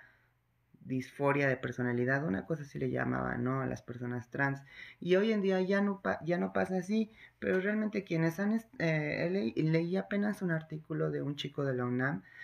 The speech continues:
que justo, bueno, no era un chico, <laughs> o sea, un doctor de la unam, que justo estaba hablando sobre la situación de las personas trans y decía, Y decía el artículo,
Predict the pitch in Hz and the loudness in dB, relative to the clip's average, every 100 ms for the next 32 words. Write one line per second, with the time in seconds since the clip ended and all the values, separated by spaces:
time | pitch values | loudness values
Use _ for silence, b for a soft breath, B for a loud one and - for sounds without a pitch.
0 | B B _ 143 139 135 131 151 147 - | B B _ -4 0 0 -2 -6 -8 -8
1 | 165 156 156 - 151 151 151 151 147 113 | -6 -2 -4 -4 -4 -2 -2 -4 -6 -8
2 | 120 117 - - - 147 147 156 - 143 | -2 -2 -4 -6 -2 0 0 -4 -4 -2
3 | 139 147 135 131 139 165 B B B B | 0 0 -2 -2 -4 -6 B B B B
4 | - 147 185 185 202 185 175 165 160 156 | -14 -2 0 0 -2 2 4 4 4 2
5 | 156 147 131 127 127 127 131 131 135 139 | 0 0 2 2 0 -2 -4 -2 -2 -4
6 | 135 123 127 127 131 135 139 139 127 123 | -4 -6 -2 -2 -4 -4 -4 -2 -2 0
7 | 135 131 - _ B B B B 139 135 | 0 -2 -4 _ B B B B -6 -4
8 | 147 143 143 147 143 143 143 147 156 | -2 -2 -2 -4 -8 -6 -4 -2 -4